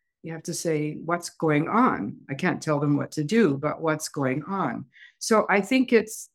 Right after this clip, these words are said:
it could be, it's very interesting. I don't want to use the word fun 'cause it's not fun, but I'm just saying it could be very interesting to see what happens to people when you provide them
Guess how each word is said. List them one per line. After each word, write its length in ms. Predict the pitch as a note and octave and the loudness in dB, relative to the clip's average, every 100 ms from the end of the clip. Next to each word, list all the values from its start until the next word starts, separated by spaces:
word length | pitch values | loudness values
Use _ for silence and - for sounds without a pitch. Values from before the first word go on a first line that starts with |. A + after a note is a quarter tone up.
| - | -2
it 120 | F#3+ | 0
could 140 | A3 | 0
be, 440 | G3 G3+ G3 F#3+ _ _ _ _ _ _ | 2 2 2 -2 _ _ _ _ _ _
it's 160 | G3 G3 | -6 2
very 240 | G#3 G#3+ | 4 4
interesting. 580 | E3+ A3+ A3+ G#3+ - D#3 | 4 2 2 0 0 2
I 60 | D#3 | 2
don't 140 | G3+ | 4
want 120 | G#3 | 4
to 60 | G3+ | 4
use 160 | G3 | 2
the 100 | F#3 | 0
word 260 | F3 E3+ - | -2 -2 -4
fun 460 | - G3+ A#2+ B2+ C3+ | -2 -2 0 -4 -4
'cause 140 | E3+ | -6
it's 160 | - A#3+ | -2 0
not 180 | A3+ | 0
fun, 540 | - - F#3 A2+ A#2+ - - _ | -2 -2 -2 0 -4 -6 -20 _
but 120 | F3+ | 2
I'm 80 | F#3 | 4
just 180 | G#3+ G#3+ | 0 2
saying 180 | G#3 | 2
it 120 | F#3+ F#3+ | 2 2
could 120 | A#3+ | 0
be 120 | A3 | 2
very 320 | G3 G3+ G#3 - | 2 4 2 0
interesting 720 | A3+ B3+ B3 A3+ - C#3+ C#3+ | 0 0 -2 -4 -4 -4 -4
to 100 | - | -8
see 320 | - - G3 | -10 -4 -4
what 140 | F3 E3+ | -4 -6
happens 560 | - A#3+ C4+ A3 F#3 | -2 -2 0 -2 -2
to 100 | - | -6
people 500 | - F#3 E3 - - _ _ _ _ _ | -4 -4 -6 -10 -14 _ _ _ _ _
when 300 | F3+ F3+ F3+ | 2 4 4
you 140 | F3+ | 2
provide 720 | F3+ F#3 E3 D#3+ E3 G#3+ G3 | 0 -2 -2 2 2 2 2
them 340 | F3 D3+ D#3 | 0 0 -2